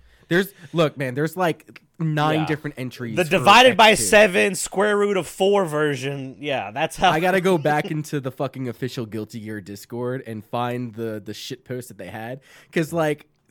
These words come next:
Speaker 1: they made, like, thirty-six different iterations of these stupid fucking Guilty Gear names because there's always some extra fucking add-on they put in there. But no.
Speaker 2: Well, it's like movies nowadays where, like,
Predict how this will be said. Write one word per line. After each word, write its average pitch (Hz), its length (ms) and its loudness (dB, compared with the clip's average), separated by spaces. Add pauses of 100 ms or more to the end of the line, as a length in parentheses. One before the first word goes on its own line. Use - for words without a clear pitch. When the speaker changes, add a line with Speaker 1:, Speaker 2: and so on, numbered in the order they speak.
Speaker 1:
they 170 260 2
made, 156 400 0
like, 127 300 -6
thirty-six 160 1000 -2
different 147 420 -4
iterations 123 880 -6
of 110 200 -14
these 117 160 -12
stupid 123 460 -12
fucking 110 400 -10
Guilty 101 300 -14
Gear 95 240 -12
names 82 400 -18 (260)
because 127 280 -6
there's 131 160 -8
always 135 440 -4
some 131 320 -6
extra 123 400 -12
fucking 113 420 -12
add-on 110 440 -8
they 95 100 -12
put 107 240 -14
in 101 160 -14
there. 80 320 -16
But 90 160 -18 (460)
no. 147 240 0
Speaker 2:
Well, 233 80 -2
it's - 120 -10
like 247 200 -6
movies 170 580 -6
nowadays 113 600 -6
where, 120 260 -8
like, 110 340 -8